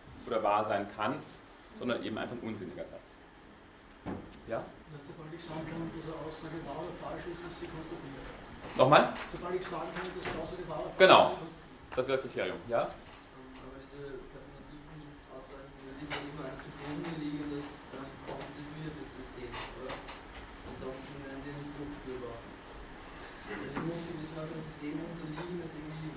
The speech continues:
Speaker 3: wahr oder falsch als fähig ist, damit sie die Aussage halt ermöglichen.
Speaker 1: Klar, aber das gilt natürlich auch genauso für die konstativen Äußerungen. Wir reden jetzt immer von Äußerungen. Also wir haben jetzt gewechselt die Ebene. Wir reden jetzt nicht mehr von konstativen Aussagen, sondern wir reden von konstativen Äußerungen und performativen Äußerungen.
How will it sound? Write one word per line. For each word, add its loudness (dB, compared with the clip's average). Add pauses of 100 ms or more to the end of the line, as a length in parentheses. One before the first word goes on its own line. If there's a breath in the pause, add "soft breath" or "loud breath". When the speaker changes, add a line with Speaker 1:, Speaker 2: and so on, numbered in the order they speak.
Speaker 3:
wahr 0
oder -2 (240)
falsch 0
als -6
fähig -4
ist, -2 (240)
damit -4
sie -6
die -2
Aussage -2
halt 2
ermöglichen. -6 (1120)
Speaker 1:
Klar, 12
aber 12
das 8
gilt 10
natürlich 8
auch 12
genauso 12
für -2
die 2
konstativen 4
Äußerungen. 4
Wir 10
reden 8
jetzt 8
immer 10
von 4
Äußerungen. 10
Also 6
wir 8
haben 12
jetzt 2
gewechselt 6
die 0
Ebene. 6
Wir 6
reden 4
jetzt 0
nicht -2
mehr 0
von 2
konstativen 6
Aussagen, 10
sondern 2
wir -4
reden 2
von 0
konstativen 2
Äußerungen 4
und -2
performativen 2
Äußerungen. -4